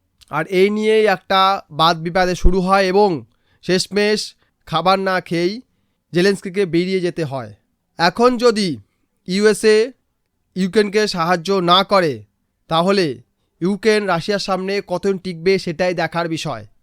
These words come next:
কারণ ইউএসএ ন্যাটো ছেড়ে দিলে ইউরোপকে তাদের জিডিপির ফাইভ থেকে টেন পার্সেন্ট খরচ করতে হবে ডিফেন্সের জন্য, যেটা এতদিন ইউএসএ দেখত,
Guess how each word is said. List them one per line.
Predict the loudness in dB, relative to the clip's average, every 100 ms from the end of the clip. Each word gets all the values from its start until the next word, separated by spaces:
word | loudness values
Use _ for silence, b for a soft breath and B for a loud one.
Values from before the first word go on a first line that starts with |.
| _ _ _ _ -2
কারণ | 2 6 6 2 -4 -6
ইউএসএ | 2 2 4 2 2
ন্যাটো | -2 -2 -2
ছেড়ে | -2 2 2
দিলে | 2 -2 -4 -8 _ _ -4
ইউরোপকে | 2 4 4 0 -2 0
তাদের | 0 -2 -4
জিডিপির | -6 -6 -6 -6 0
ফাইভ | 0 0 -2
থেকে | -2 -2
টেন | -2 -2
পার্সেন্ট | -2 -4 -2 -6 -4
খরচ | -6 -6
করতে | -6 -4 -2
হবে | -2 -2
ডিফেন্সের | -4 0 0 0 0
জন্য, | 0 -2 -4 -10 -20 _ _ _ _
যেটা | -4 -2 2 4 4 2
এতদিন | -2 -2 -2 -4
ইউএসএ | -2 0 0
দেখত, | -2 -4 -2 0 0